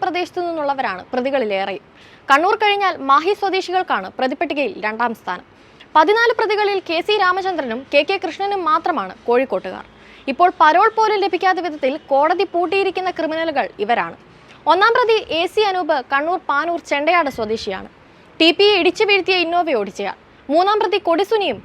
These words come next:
കണ്ണൂരുകാരൻ. നാലാം പ്രതി ടി കെ രജീഷ് കണ്ണൂർ പാട്ടിയം പത്തായക്കുന്ന് സ്വദേശിയാണ്.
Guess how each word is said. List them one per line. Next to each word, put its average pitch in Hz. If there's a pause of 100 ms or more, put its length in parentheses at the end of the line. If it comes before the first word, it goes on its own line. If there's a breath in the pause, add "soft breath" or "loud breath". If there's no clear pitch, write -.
കണ്ണൂരുകാരൻ. 233 (440 loud breath)
നാലാം 311
പ്രതി 381 (160)
ടി 330 (100)
കെ 440
രജീഷ് 330 (160)
കണ്ണൂർ 311 (120)
പാട്ടിയം 311
പത്തായക്കുന്ന് 285 (120)
സ്വദേശിയാണ്. 220